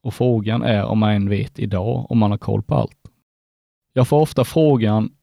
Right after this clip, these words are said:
hur man orkar med allting och arbeta så många timmar som det blir. Och visst,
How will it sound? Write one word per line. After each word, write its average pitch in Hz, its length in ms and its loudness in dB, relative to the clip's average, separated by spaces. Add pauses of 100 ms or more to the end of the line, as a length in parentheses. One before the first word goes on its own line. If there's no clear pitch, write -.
hur 123 160 2
man 117 180 4
orkar 113 400 2
med 120 340 2
allting 107 540 -4 (220)
och 120 180 0
arbeta 104 360 -2
så 107 120 -4
många 104 200 -2
timmar 110 460 -2 (360)
som 113 240 0
det 107 80 2
blir. 104 320 -4 (440)
Och 104 180 -2
visst, 120 360 0